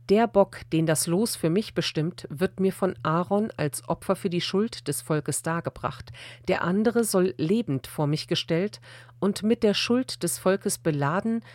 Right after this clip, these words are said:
zu Azazel in die Wüste getrieben werden. Zuvor aber muss Aaron den Stier opfern, damit seine Schuld und die seiner Familie weggeschafft wird. Nachdem er das Tier geschlachtet hat, nimmt er eine Pfanne voll glühender Kohlen vom Altar vor dem heiligen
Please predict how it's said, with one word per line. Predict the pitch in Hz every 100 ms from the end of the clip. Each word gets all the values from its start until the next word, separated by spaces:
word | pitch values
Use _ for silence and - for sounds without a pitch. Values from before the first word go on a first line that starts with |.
| -
zu | - - -
Azazel | - 160 165 156 160 170
in | 170
die | 180
Wüste | 175 196 -
getrieben | 151 - - 127 123
werden. | - - - 147 - - - - - - - - - -
Zuvor | - 208 - 269 -
aber | 190 190
muss | 185 185 -
Aaron | - 175 165 190
den | 190 196
Stier | - - 220 -
opfern, | 196 - - 123 123 -
damit | 156 165 -
seine | 170 170
Schuld | - 202 208 233
und | - 143 -
die | 190 202
seiner | 185 165
Familie | 160 165 151 160 160 151
weggeschafft | 170 - 170 - 135 -
wird. | - - - - - - - - - - - - - - - - - -
Nachdem | 190 - 226
er | 254 190
das | 170
Tier | - 240
geschlachtet | 226 202 185 175 - 175
hat, | 185 -
nimmt | 185 180 -
er | -
eine | - 165
Pfanne | 143 - 170 202
voll | - 160
glühender | 143 160 220 233 160
Kohlen | - 240 233 143 135
vom | - 143
Altar | - 139 - 151 156
vor | - 170
dem | 147 131
heiligen | 151 156 139